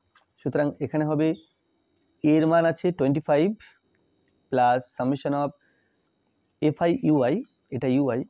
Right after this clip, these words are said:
ইউ-, এফআই ইউআই এর মান টোয়েন্টি, summation of এফআই এটা আছে একশো, আর H, H এর মান আছে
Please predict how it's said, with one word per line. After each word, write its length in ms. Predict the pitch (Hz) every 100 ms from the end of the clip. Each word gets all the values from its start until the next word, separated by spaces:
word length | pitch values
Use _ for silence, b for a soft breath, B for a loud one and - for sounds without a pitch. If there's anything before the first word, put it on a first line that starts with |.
| _ _ _ _ -
ইউ-, 200 | 131 135 151
এফআই 180 | 139 160
ইউআই 180 | 156 156 156
এর 60 | 151
মান 120 | 147 170 - _ _ _ _ _ _ -
টোয়েন্টি, 360 | - 131 131 175 254 - _ _ _ _ _ _ _ _
summation 340 | - 139 147 156
of 40 | 151 - 139
এফআই 220 | - 143 151 127
এটা 140 | 113 127
আছে 140 | 123 127
একশো, 240 | 120 - 220 - _ _ _ _ _ _ _ _ _ _ - 110
আর 100 | 104 - - 143 156
H, 60 | - - 135 127
H 40 | 151
এর 60 | 143
মান 100 | 143
আছে 120 | 147